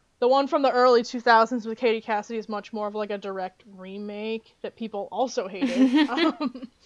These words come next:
Speaker 1: but, so a little history lesson for those who don't know. <laughs> A history lesson. Let's go b-, all the way back to twenty nineteen. Remember that?
Speaker 2: <laughs>
Speaker 1: Um, so first of all, this was the first Blumhouse property to be directed by a woman, I'm pretty sure.
Speaker 2: Yeah.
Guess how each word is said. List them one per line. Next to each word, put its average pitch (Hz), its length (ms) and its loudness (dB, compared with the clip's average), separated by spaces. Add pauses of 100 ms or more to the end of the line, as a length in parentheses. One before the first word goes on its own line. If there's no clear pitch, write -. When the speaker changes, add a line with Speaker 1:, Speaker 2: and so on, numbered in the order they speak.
(1160)
Speaker 1:
but, 240 540 4 (380)
so 285 320 8
a 269 80 4
little 311 280 6
history 294 420 2
lesson 262 340 6
for 247 160 4
those 247 240 4
who 254 80 -6
don't 226 260 -2
know. 214 440 -2
<laughs> 294 220 4
A 269 40 0
history 330 320 4
lesson. 269 220 6
Let's 320 160 2
go 339 100 8
b-, 233 200 8
all 285 120 12
the 320 60 4
way 320 80 4
back 277 280 8
to 269 80 2
twenty 330 360 -2
nineteen. 294 640 0
Remember 247 420 -2
that? 277 360 2 (220)
Speaker 2:
<laughs> 294 240 -6
Speaker 1:
Um, 226 420 -2 (720)
so - 160 8
first 427 280 12
of 523 140 12
all, 403 80 12
this 349 220 4
was 302 160 0
the 294 80 2
first 311 480 2 (760)
Blumhouse 262 420 4
property 240 400 6
to 226 120 -8
be 226 160 -6
directed 226 360 -2
by 214 160 0
a 190 60 -4
woman, 220 320 -4
I'm 190 100 -6
pretty 196 260 -10
sure. - 160 -6
Speaker 2:
Yeah. 190 200 0